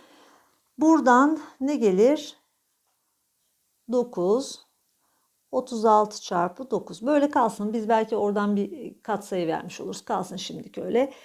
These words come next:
Şimdi büyük dairenin alanı bulalım. Pi r kare diyeceğim ona. Pi çarpı on sekizin karesi diyeceğiz. Ne gelir buradan? Hatta şunu bak on sekiz çarpı on sekiz yazsaydım iyiymiş.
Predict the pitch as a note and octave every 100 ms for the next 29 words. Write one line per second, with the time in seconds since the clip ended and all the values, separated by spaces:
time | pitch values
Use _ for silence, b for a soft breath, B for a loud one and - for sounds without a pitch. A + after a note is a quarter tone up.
0 | B - E4 D4+ E4+ E4+ D#4 D4 C#4+ C4+
1 | C4+ C4 C4 F#3+ F3+ F3+ A#3+ D4 B B
2 | _ D#4 D#4 D4 D4 G#3 F3 E3+ D#3+ E3+
3 | E3 G3+ B3+ D4 - C4+ C4+ B3 G#3+ F#3
4 | E3 - G3 B3+ C5 C4 C4 B3+ G3+ F#3+
5 | G#3 B3 B3+ F#3+ F3+ - D3+ D#3 D#3 G3
6 | B3 C4+ b b b - D#4 C4+ G3+ F3+
7 | D#3+ E3 A3 B3+ B3 B3 B3 B3+ B3 B3
8 | A#3 A3+ A3+ - A3+ A3 A3+ G#3+ A3 -
9 | G#3+ G#3 C#4 G3+ G3 E3+ - -